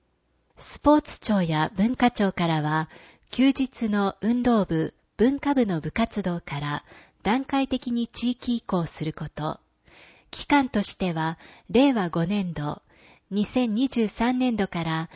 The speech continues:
令和七年度末、二千二十五年度末を目途とすること。平日の地域移行も、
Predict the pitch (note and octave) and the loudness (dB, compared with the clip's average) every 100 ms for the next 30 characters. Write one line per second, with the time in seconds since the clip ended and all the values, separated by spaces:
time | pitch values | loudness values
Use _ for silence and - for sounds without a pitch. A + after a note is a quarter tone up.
0 | - - _ F3+ C4+ B3+ E3+ D#3+ E3+ A3+ | -20 -20 _ 4 4 4 0 0 0 0
1 | B3 A#3+ A3+ A3 F3+ - - D#3 - _ | 0 0 0 -2 -2 -6 -8 -8 -8 _
2 | _ - - _ G3 G#3 C#4 C4+ A3 C4+ | _ -20 -20 _ -2 0 2 2 2 0
3 | - G#3+ F3+ F#3+ C4+ D4 D#4 C4+ - F#3+ | 2 0 0 0 0 2 2 0 -2 -4
4 | E3 F#3 - - E3 D#3 - D#3 D#3+ D3+ | -2 -2 -4 -6 -4 -4 -6 -8 -8 -8
5 | - D3 D3 - _ _ _ _ _ _ | -8 -6 -6 -8 _ _ _ _ _ _
6 | _ _ - B3+ C4+ C4+ - B3+ B3+ - | _ _ 2 4 4 0 -2 0 0 0
7 | C4 B3+ - B3 - F#3+ E3+ D#3 D#3+ | 0 -2 0 -2 0 -2 0 0 -2